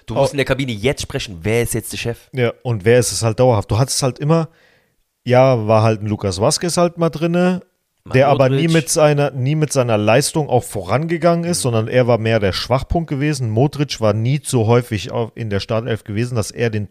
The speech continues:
Speaker 2: Ton angeben konnte.
Speaker 1: Carvajal war eh nicht da.
Speaker 2: Äh, Carvajal war eh nicht da. Valverde, muss ich jetzt halt wieder kritisieren,
Speaker 1: Dafür zu wenig.
Speaker 2: Stand jetzt ist er für mich kein Kapitän.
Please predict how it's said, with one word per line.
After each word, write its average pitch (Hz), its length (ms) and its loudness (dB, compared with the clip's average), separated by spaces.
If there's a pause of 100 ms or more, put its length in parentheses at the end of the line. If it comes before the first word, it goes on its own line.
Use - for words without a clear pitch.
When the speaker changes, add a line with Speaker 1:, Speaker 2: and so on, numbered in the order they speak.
(140)
Speaker 2:
Ton 165 360 2
angeben 147 560 -6
konnte. 147 400 -2
Speaker 1:
Carvajal 95 240 -8
war 85 60 -8
eh 104 100 -6
nicht 127 180 -8
da. 135 120 -2
Speaker 2:
Äh, 135 200 4
Carvajal 120 540 2
war 107 100 2
eh 135 140 0
nicht 160 240 -2
da. 170 200 4 (320)
Valverde, 143 840 2 (880)
muss 123 260 2
ich 104 60 -4
jetzt 107 180 -2
halt 104 120 0
wieder 147 180 2
kritisieren, 156 720 0 (560)
Speaker 1:
Dafür 117 280 -4
zu - 140 -14
wenig. - 200 0
Speaker 2:
Stand 131 340 2
jetzt - 480 -2 (580)
ist 135 180 2
er 156 80 4
für 165 120 0
mich 156 160 0
kein 147 160 -2
Kapitän. 151 600 -4